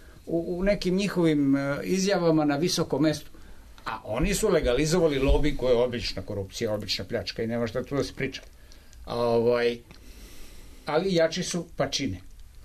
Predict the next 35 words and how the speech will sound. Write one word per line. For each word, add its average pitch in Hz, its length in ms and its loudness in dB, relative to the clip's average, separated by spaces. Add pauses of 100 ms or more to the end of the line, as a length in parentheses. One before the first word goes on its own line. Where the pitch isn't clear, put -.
(540)
Mi 147 240 2
smo 190 320 0
imali 170 380 2
i 131 340 -8 (220)
puč 202 220 0 (420)
koji 123 260 0
je 131 180 0
sa - 160 -4
kriminalcima 131 720 0
par 131 140 -2
excellence, 131 440 0
sa 120 140 -6
zemunskim 113 420 -4
klanom 123 400 0
došao 143 320 -2
gde 123 140 -2
je 131 120 2
došao. - 340 -2 (100)
Imali 107 320 -2
smo - 160 4
da 120 100 2
ti 123 260 -2
isti 117 240 0
ubiju 123 340 -2
premijera. 123 500 2 (360)
Imamo 120 340 0
i 113 160 0
još 151 340 2
sada 135 320 0
neke 120 420 0 (220)
dušebrižnike, 135 800 0
onog 123 200 2
Janšinog 127 480 0
lažova, 120 500 2 (400)
a, 127 300 2